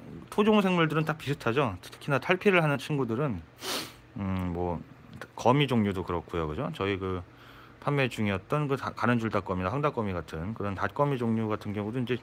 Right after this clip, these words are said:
위에 매달려가지고 탈피를 하는 특성이 있잖아요. 그렇기 때문에, 아유, 준호님 반갑습니다. 어서 오세요.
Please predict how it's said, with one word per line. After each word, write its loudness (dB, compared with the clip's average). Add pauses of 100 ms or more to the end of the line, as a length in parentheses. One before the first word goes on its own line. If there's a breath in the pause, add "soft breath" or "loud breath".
(580 loud breath)
위에 2
매달려가지고 2
탈피를 -4
하는 -4
특성이 -4
있잖아요. -4
그렇기 -10
때문에, -4 (460 loud breath)
아유, 4
준호님 0
반갑습니다. -6
어서 -10
오세요. -8